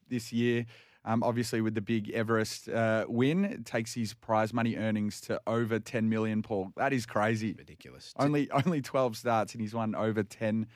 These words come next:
Speaker 1: million dollars. Uh, it, it's actually almost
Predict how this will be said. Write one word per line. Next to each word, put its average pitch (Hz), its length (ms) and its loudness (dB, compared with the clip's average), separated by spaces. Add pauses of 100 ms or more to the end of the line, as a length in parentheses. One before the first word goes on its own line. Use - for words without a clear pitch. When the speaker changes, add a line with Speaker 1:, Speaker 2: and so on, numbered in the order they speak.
(280)
Speaker 1:
million 113 380 2
dollars. 110 420 2 (340)
Uh, 120 280 6
it, 139 180 0
it's 127 180 0
actually 120 320 0
almost 117 420 0